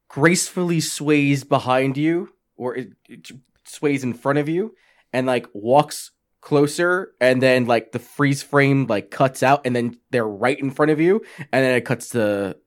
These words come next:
to black. And then the rest of the game, you are this ghost that walks around. So, like, the entire time after I died that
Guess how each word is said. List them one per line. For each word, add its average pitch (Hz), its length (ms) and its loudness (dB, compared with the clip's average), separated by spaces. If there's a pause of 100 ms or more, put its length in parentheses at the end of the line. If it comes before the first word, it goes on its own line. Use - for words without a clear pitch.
(120)
to 120 120 -6
black. 95 440 -4
And 101 120 -8
then 107 300 -8
the 113 100 -6
rest 151 260 0
of 147 60 -12
the 156 60 -2
game, 143 480 -2 (380)
you 123 320 -2
are 127 260 6
this 117 200 -6
ghost - 600 -4 (120)
that 101 160 -6
walks 117 320 -4
around. 107 440 -2
So, 123 140 -2
like, 123 180 2
the 131 100 2
entire 139 560 2
time 165 420 4
after 143 340 0
I 135 140 2
died 135 540 2
that 113 340 0